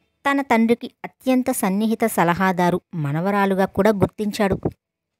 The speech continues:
తన విసుగును దాచుకునే ప్రయత్నమేమీ ఆయన చేయలేదు. "చూడు కైకసి, మా తండ్రి మరణం తర్వాత మీ తాతగారు కావలసినంత సమస్య తెచ్చిపెట్టారు. నేను," కైకసి చేతిని పట్టుకుని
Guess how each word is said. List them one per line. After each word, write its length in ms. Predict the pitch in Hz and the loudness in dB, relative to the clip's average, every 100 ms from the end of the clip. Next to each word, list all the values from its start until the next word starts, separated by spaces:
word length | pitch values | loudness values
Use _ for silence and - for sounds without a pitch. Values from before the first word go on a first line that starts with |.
| _ _ _ _ _ _ 190 | _ _ _ _ _ _ -4
తన 100 | 170 | -2
విసుగును 480 | 156 151 240 254 262 | -2 -2 2 4 4
దాచుకునే 560 | 190 185 190 - 240 | 4 2 0 2 2
ప్రయత్నమేమీ 840 | 233 - 180 202 254 247 220 208 - 175 | 2 -2 -8 -2 2 2 4 2 -2 0
ఆయన 220 | 160 175 | 0 0
చేయలేదు. 640 | 214 175 160 185 185 180 - _ _ _ - | 0 0 2 2 2 0 -4 _ _ _ -2
"చూడు 140 | 226 220 | 0 2
కైకసి, 500 | 196 170 180 - 208 _ _ _ - | 0 -2 -4 -6 -8 _ _ _ -6
మా 160 | 156 | -4
తండ్రి 380 | 151 160 165 190 | -4 -4 -2 -2
మరణం 420 | 220 180 180 226 | -2 -2 -2 0
తర్వాత 420 | 233 196 190 190 214 | 0 0 0 0 -2
మీ 200 | 202 180 | -2 -2
తాతగారు 560 | - 165 208 180 180 | -2 -2 -2 0 -2
కావలసినంత 800 | 208 - 196 196 208 220 208 196 | -4 -6 -4 -2 -4 -4 -4 -4
సమస్య 420 | 202 196 202 - | -2 -2 -2 -2
తెచ్చిపెట్టారు. 680 | 220 196 - - 196 202 185 - - - _ _ _ _ | 0 0 2 0 0 -2 -6 -6 -12 -12 _ _ _ _
నేను," 320 | 170 160 170 202 - - - _ _ _ _ 180 | -2 0 2 0 -2 -8 -14 _ _ _ _ -6
కైకసి 440 | 185 - 269 254 - | -4 0 0 0 2
చేతిని 300 | 202 214 202 | 0 2 -2
పట్టుకుని 560 | - 160 - 208 196 | 0 -4 -2 -2 -2